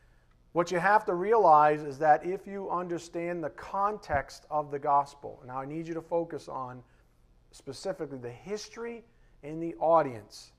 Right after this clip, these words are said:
The history of the gospel and the audience. The time that the gospel was being given and the audience.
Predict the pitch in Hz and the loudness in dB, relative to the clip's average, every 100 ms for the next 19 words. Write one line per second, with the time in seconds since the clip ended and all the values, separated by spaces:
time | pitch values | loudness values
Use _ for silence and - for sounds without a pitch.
0 | _ _ 143 139 202 214 - 226 233 226 | _ _ -10 -4 -4 -6 -8 -6 -4 -2
1 | 220 220 226 - 277 - _ _ _ _ | 0 -2 -4 -14 -16 -16 _ _ _ _
2 | _ _ _ - 156 170 170 170 151 156 | _ _ _ -10 -6 -4 -6 -6 0 2
3 | 156 123 107 - - _ _ 147 147 - | 2 -2 -14 -20 -20 _ _ -12 -12 -8
4 | 185 202 220 233 220 214 202 190 190 208 | -2 0 0 -2 -4 -4 -2 4 4 4
5 | - 214 202 185 156 185 185 180 175 190 | 0 -6 -4 -6 -6 -10 -8 -8 -8 -8
6 | 233 214 _ _ _ _ _ - 139 151 | -10 -14 _ _ _ _ _ -14 -10 -2
7 | 165 165 160 120 107 - - | 4 8 6 4 -14 -20 -20